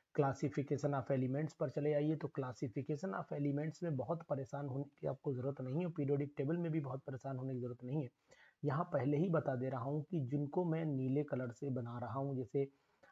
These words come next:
आपको अगर simply पूछा जाए तो inert gases का radii difference होता है, क्यों बड़ा होता है, इस पर ध्यान दीजिए। आयनेशन potential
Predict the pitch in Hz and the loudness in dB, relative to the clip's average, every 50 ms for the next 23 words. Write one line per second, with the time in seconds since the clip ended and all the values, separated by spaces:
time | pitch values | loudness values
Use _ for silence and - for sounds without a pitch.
0 | - - 139 135 135 - - 151 135 139 113 - - - - 147 147 139 - 151 | -6 -2 -2 -2 -2 0 0 2 2 2 2 0 -6 -2 0 2 2 4 4 4
1 | 151 147 143 - 139 - 135 131 123 139 139 139 139 - 131 123 147 139 139 139 | 4 4 2 -2 -6 -2 -2 0 2 2 2 2 0 -2 -2 0 0 0 2 0
2 | 139 135 139 123 110 117 131 123 - - 151 127 - - 147 135 117 127 131 127 | 0 0 -2 -4 -2 0 0 -2 0 0 -2 -2 0 -2 -2 -2 0 0 0 0
3 | 120 127 127 135 156 175 165 139 127 - - 131 135 123 117 127 110 - 131 135 | 0 0 2 4 6 6 6 4 0 -4 -10 -6 -4 0 0 0 0 0 0 0
4 | 139 143 135 - 131 117 - 135 120 123 127 113 _ - 156 147 127 131 131 135 | 0 0 -2 -4 -8 -4 -2 -4 -2 -2 -4 -6 _ -2 0 0 2 2 0 0
5 | 117 113 127 120 - 139 127 123 131 - - - 151 135 123 123 135 135 131 127 | 0 0 -2 -4 -4 -4 -2 -2 -2 -4 -2 -4 -2 -2 0 0 0 0 0 0
6 | 131 131 135 131 135 135 135 117 - 170 165 156 165 - - 127 - 139 139 139 | 0 0 0 0 0 -2 -2 0 0 0 0 0 -2 -8 -10 -6 -4 -2 -2 -2
7 | 131 - - 170 - - | -2 2 4 4 4 4